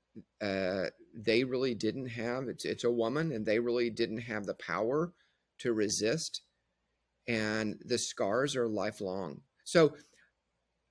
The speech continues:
I'm going a direction here, which is I think that, that we need to stand up for the little people.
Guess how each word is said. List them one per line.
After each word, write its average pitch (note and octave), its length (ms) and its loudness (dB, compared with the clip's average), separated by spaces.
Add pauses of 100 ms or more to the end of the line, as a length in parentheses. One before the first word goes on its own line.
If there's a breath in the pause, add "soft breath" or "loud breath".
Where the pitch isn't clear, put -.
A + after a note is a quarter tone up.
(200)
I'm C3 80 -2
going F#3 240 4
a E3+ 60 4
direction A#2+ 480 0
here, A#2 220 0
which A2+ 200 0
is A#2 120 -2
I C3 120 -2
think D3 320 -6
that, A2 300 2
that F#2+ 120 0
we C3+ 100 0
need D3+ 120 -2
to C#3+ 80 2
stand A#2 440 -2
up A#2 300 0 (280)
for C3+ 100 0
the A#2+ 100 4
little B2 260 4
people. F2+ 460 -8